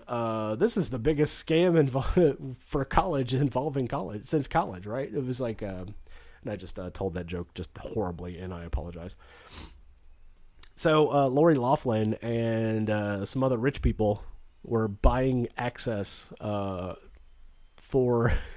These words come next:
<laughs> for their children into, uh, pretty prestigious schools, and, uh, a-, and it got 'em into a little bit of trouble. Uh, the F B I ran a little, uh,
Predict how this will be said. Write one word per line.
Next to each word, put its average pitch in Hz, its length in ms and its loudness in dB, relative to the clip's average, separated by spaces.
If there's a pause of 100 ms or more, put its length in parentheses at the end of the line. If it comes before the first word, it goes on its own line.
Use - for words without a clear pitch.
(400)
<laughs> - 720 -20
for 180 220 6
their 143 160 4
children 143 460 4
into, 143 600 2
uh, 120 200 0 (560)
pretty 208 180 4
prestigious 156 580 2
schools, 214 800 4 (960)
and, 180 400 2
uh, 165 420 2 (1500)
a-, 202 280 0
and 208 120 4
it - 20 0
got 214 180 4
'em 208 140 6
into 208 180 4
a 196 40 6
little 190 180 6
bit 185 140 4
of 180 100 0
trouble. 104 540 -2
Uh, 117 180 0
the 123 160 -2
F 147 140 -2
B 151 120 4
I 143 160 4
ran 147 240 4
a 156 40 2
little, 156 320 2
uh, 156 260 4